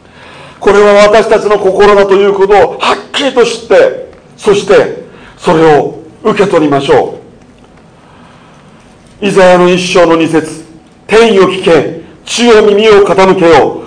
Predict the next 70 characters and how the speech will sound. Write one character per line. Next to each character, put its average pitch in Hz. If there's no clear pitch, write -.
主 -
が 220
次 208
の 233
よ 196
う -
に 190
語 156
ら 170
れ 165
た 160
か 131
ら。 113
私 196
は 196
子 175
を 185
養 202
い 196
育 190
て -
た。 160
し -
か 202
し 160
彼 202
ら 185
は 175
私 180
に 185
背 -
い -
た。 123
牛 196
は 226
そ 208
の 214
飼 208
い 220
主 214
を 190
知 196
り、 202
ロ 202
バ 247
は 208
そ 202
の -
主 254
人 214
の 214
ま 190
ぐ 240
さ 247
お -
け 185
を 170
知 165
る。 156
し -
か 220
し 214
イ -
ス 208
ラ 208
エ 214
ル 208
は 196
知 196
ら 190